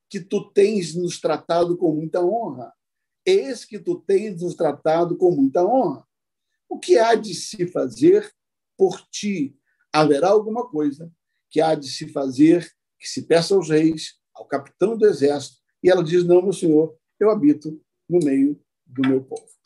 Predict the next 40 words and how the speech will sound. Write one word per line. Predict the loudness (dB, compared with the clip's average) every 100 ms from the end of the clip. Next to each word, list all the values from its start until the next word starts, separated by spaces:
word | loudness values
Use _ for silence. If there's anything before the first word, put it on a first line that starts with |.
| _ _ -6 -4 0
E |
aí | 0 0
tem | -2
toda | 0 0
a |
história | -2 -6 -6
que | -8
se | -10
segue, | -6 0 2 0
nós | -4 -4
vamos | -4 -6
desenvolver | -6 -6 -4 -2 0
ela | 0 -2 -4
rapidamente, | -8 -8 -8 -6 -6 -6 -8 _ _ _ _ _ _ _ _
pra | -2 2
gente | 2 0
colocar. | 0 -2 -2 -6 -6 -10 _ _ _
E | -10
o | -6
que | -6
que | -4
diz | -4 -4
o | -4
texto? | 2 2 2 -2
Você | -4 2
vai | 4
ver | 6 4 2 -4 _ _ _ _
que |
havia | -2 -2 -4
em |
Sunem | -8 -6 -4 -4 -4
uma | -4
mulher | -2 -2 -4
rica, | -8 -10 -14 -14 _ _ _ _ _ -4
e |
essa | -2 -2 -4
mulher, | -4 -2 -2
então, | -4 -4 -4 -4 -6 -6 -8 _ _
é, | -2 0 0 0 0 -2 -4
é, | -6 -6 -6 -14